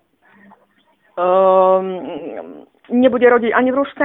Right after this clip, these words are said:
nebude mať ani rúšku do, po cen-, po celom pobyte, nebude ani žiaden covid test postupovať. Po porode dieťa ostáva s ňou. S tým, že ju dajú na nejaké oddelenie jízky, kde bude zaradená do nejakého červeného stupňa a budú, že okolo nej chodiť v skafandroch, tak som ich požiadala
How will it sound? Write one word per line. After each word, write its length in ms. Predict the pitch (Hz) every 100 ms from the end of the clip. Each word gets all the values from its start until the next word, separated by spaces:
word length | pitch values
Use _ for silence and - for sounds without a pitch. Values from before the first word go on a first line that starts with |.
| 269
nebude 560 | 226 214 220 214 214 196
mať 180 | 214 214
ani 160 | 247
rúšku 320 | 269 269 - 254
do, 240 | 240 240 240
po 160 | 254 -
cen-, 160 | 262 247 -
po 160 | 247
celom 240 | 254 247 233
pobyte, 400 | 226 220 226 220
nebude 400 | 233 220 233 220
ani 240 | 220 214
žiaden 240 | 220 202
covid 320 | 202 254 269 254
test 160 | 254
postupovať. 560 | 226 208 214 220 202 202 - - - - -
Po 160 | 233
porode 320 | 240 240 220
dieťa 320 | 208 226 226 214
ostáva 400 | - 214 196 196
s 60 |
ňou. 260 | 240 311 370 _ _ _ _ _
S 80 | -
tým, 160 | 294 277
že 160 | 254 226
ju 80 | 226
dajú 240 | 247 247
na 80 | 233
nejaké 240 | - 220 -
oddelenie 560 | 220 214 208 196 262
jízky, 240 | - 262 214
kde 80 |
bude 240 | 214 208 220
zaradená 400 | 208 208 214 202
do 80 | 208
nejakého 320 | 208 208 220 208
červeného 480 | 233 202 208 202 -
stupňa 320 | 277 269 220
a 40 | 196
budú, 200 | 202 196
že 80 | 208
okolo 240 | 208 220
nej 120 | 202
chodiť 200 | 220 202
v 120 | - -
skafandroch, 480 | 190 202 226 311 302
tak 160 | 269
som 120 | 240 214
ich 80 | 220
požiadala 720 | 208 214 208 202 196 196